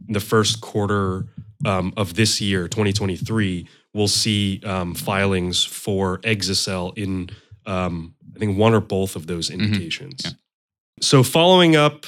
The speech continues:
Speaker 1: um, behind them, we have, um, Editas as well. So within twenty twenty-two,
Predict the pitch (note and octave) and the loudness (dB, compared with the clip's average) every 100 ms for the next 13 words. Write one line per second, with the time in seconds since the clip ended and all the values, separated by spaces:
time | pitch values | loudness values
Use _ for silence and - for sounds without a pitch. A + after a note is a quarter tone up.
0 | - A#2+ A2 G2 F2+ F#2+ B2 C#3+ B2 C#3 | -8 0 2 2 0 2 4 4 4 4
1 | E3+ - A#2 A2 G#2 A2 A2 G#2+ F#2+ - | 2 -4 0 2 4 4 4 2 -4 -4
2 | A2+ G2+ F#2+ - G#2+ A#2 C3 D3 - - | 0 2 0 -2 -2 0 0 0 -2 -2
3 | G#2 F#2 G2+ A2 C3+ A#2+ G2+ F#2 G#2 G2+ | -4 -2 -2 0 0 0 0 0 -2 0
4 | A2 G#2 - A2 G2+ - G2 F2 - G#2 | 0 0 0 0 -2 -2 -4 -4 -4 -4
5 | A2 | -4